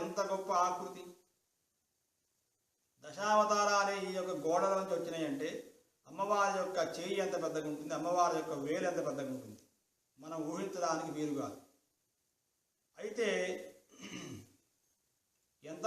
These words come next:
గొప్ప నామం అంటే అంత గొప్ప నామం అన్నారు. ఇవి ఎందుకు వచ్చినాయండి అంటే భండాసురుడు అనేటువంటి రాక్షసుడు ఒక అస్త్రం ప్రయోగించాడట.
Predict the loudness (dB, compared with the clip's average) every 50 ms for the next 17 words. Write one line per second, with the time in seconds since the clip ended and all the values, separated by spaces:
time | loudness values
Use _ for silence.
0 | 0 0 0 2 2 2 4 4 4 6 6 6 4 4 2 0 0 0 0 2
1 | 2 2 2 2 2 2 2 2 4 4 4 4 4 2 2 0 -2 -4 -8 -12
2 | -16 -20 _ _ _ _ _ _ _ _ _ _ _ _ _ _ _ _ _ _
3 | _ _ _ _ _ _ _ _ _ -14 -8 -4 -2 0 0 0 2 2 2 2
4 | 2 2 2 4 4 4 4 4 4 4 4 2 2 2 2 2 2 0 -2 -4
5 | -6 -8 -12 -16 -20 _ _ _ _ _ _ _ _ _ _ _ _ _ _ _
6 | _ _ _ _ _ _ _ _ _ _ _ _ _ _ _ -18 -12 -10 -8 0
7 | 4 6 6 8 8 6 6 4 4 4 4 6 6 6 4 4 2 2 0 0
8 | -2 -4 -2 0 2 4 4 4 2 0 -4 -6 -6 -6 -6 -4 -2 -2 -2 -4
9 | -6 -10 -14 -18 -20 _ _ _ _ _ _ _ _ _ _ _ _ _ _ _
10 | _ -10 -8 -4 -2 0 0 0 -2 -2 -2 0 0 0 0 0 0 2 2 2
11 | 2 0 0 2 2 2 2 0 0 -4